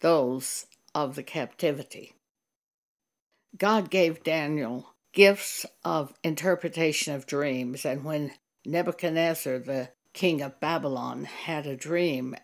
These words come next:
that troubled him, because Daniel, through God, could interpret that dream,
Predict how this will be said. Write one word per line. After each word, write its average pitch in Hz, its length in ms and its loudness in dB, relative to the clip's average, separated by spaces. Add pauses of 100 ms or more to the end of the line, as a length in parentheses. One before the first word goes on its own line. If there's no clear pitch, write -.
(360)
that - 220 -2
troubled 156 420 -2
him, 127 420 -10 (840)
because 151 440 2
Daniel, 170 720 4 (400)
through 196 360 6
God, 151 580 0
could 160 180 0
interpret 156 600 0
that - 240 -6
dream, 127 480 -4